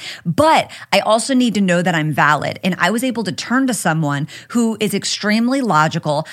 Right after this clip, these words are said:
I trust her judgment. I trust her because of how she operates in her life.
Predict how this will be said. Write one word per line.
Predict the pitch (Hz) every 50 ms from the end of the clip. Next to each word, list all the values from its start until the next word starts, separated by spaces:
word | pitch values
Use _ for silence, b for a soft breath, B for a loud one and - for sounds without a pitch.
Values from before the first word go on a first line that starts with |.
| B B B
I | - 175
trust | 170 - - 202 185 196 - -
her | - 262
judgment. | 254 196 - 185 160 143 143 - - 151 151 156 B B B B B
I | - 196
trust | - - - 202 208 - -
her | - - 233 226
because | 214 220 180 - 220 170
of | 185 175
how | - 175
she | 185 175 - 196
operates | - - 170 170 - - 180 170 170 - -
in | 170 165
her | 156 151 151
life. | 139 139 196 262 233 170 165 -